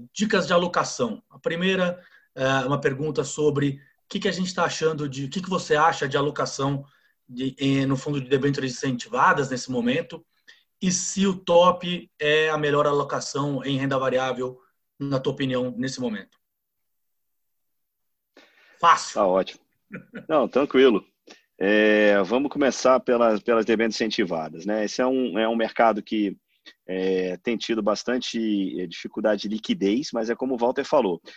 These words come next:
Speaker 2: nosso, a grande maioria, é, dos fundos, mas se for falar especificamente dos nossos fundos,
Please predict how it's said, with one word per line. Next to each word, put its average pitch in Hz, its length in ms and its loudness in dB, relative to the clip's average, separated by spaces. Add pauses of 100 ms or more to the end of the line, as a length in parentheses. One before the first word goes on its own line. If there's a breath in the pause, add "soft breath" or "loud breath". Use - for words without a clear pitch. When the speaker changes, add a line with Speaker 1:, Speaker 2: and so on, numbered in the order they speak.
(340 loud breath)
Speaker 2:
nosso, 98 500 -6
a - 420 -16
grande 123 300 -2
maioria, 113 640 0 (160)
é, 87 240 -12
dos 95 220 -12
fundos, 92 340 -8
mas 95 220 -6
se - 60 -16
for - 220 -12
falar 104 320 0
especificamente 104 800 -2
dos 98 180 -6
nossos 101 340 -6
fundos, 120 420 -6